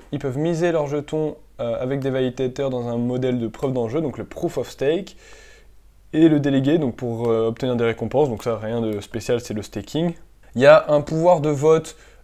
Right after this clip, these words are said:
euh, chez les validateurs, donc en fonction du nombre de Sui que tu possèdes, tu vas pouvoir participer et avoir un droit de vote au sein du projet.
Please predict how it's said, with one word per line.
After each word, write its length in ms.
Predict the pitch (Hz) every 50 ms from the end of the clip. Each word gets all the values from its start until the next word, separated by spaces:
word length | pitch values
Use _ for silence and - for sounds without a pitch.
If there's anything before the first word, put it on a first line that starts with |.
| - 110
euh, 200 | 110 110 110 110
chez 220 | - - 165 160
les 80 | 151 147
validateurs, 800 | 147 139 143 147 139 131 127 123 127 - 139 151 180 196 170 151
donc 160 | 127 120 -
en 60 | 120
fonction 280 | - 135 135 - 147 143
du 140 | 131 131
nombre 160 | 135 143 151 147
de 80 | 139
Sui 200 | 131 - - 151
que 40 | 131
tu 120 | - 131
possèdes, 500 | 123 - 127 117 - - 143 139 139 - - - - - -
tu 100 | - 123
vas 60 | 117
pouvoir 320 | 107 - 123 127 131 131 -
participer 680 | 143 131 - - 135 - 139 127 - 139 139 139 135 135 - -
et 120 | 113 113 117
avoir 240 | 117 117 127 120
un 60 | 117 113
droit 280 | 110 113 127 135 131
de 60 | 135 127
vote 320 | 131 127 127 127 - - - -
au 100 | 139 135
sein 180 | - 147 135
du 120 | 131 127 120
projet. 580 | - - 131 120 120 120 127 143 170 254 -